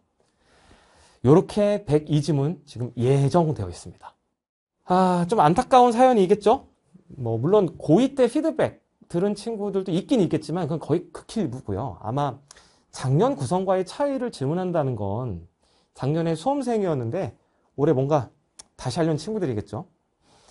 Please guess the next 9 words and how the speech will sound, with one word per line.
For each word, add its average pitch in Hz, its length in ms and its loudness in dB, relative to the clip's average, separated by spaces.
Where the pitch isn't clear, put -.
그 - 80 -16
친구들을 226 380 -4
위해 180 80 2
설명하자면 208 880 -2
육십사 151 580 -4
지문이 208 320 -2
일단 139 260 -2
신규 202 300 -6
지문입니다. 110 640 -6